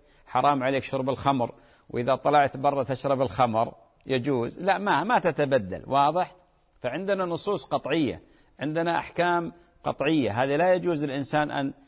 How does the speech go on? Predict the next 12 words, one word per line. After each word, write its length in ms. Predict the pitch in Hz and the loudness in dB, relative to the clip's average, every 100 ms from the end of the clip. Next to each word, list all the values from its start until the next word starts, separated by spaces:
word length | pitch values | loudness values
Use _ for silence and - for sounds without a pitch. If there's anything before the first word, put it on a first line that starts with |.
| _ - | _ -4
يقول: 340 | 139 - 156 | -2 0 0
"والله 300 | 143 147 139 | 2 2 2
تتغير". 600 | 127 120 127 113 95 82 - - _ _ _ - 120 | 0 -2 0 0 0 -6 -12 -20 _ _ _ -10 -2
عندنا 420 | 170 214 214 202 | -2 0 0 0
مسائل، 760 | 196 - 208 180 120 143 156 - _ _ _ _ _ | 0 0 2 2 2 -2 -4 -8 _ _ _ _ _
هذه 360 | 127 185 202 185 | -2 0 0 -2
الفتوى 720 | 156 190 - 175 160 160 - | 0 -2 0 4 4 4 0
المبنية 560 | 143 143 139 180 185 | -2 -2 -4 -2 0
على 220 | 143 147 147 | 0 2 0
الاجتهاد 800 | 113 135 - 147 131 156 117 - _ _ _ | -4 -8 -6 -4 0 0 0 -6 _ _ _
وليس 420 | - 123 175 170 151 | -4 0 0 0 2
على 420 | 127 143 139 | 2 4 2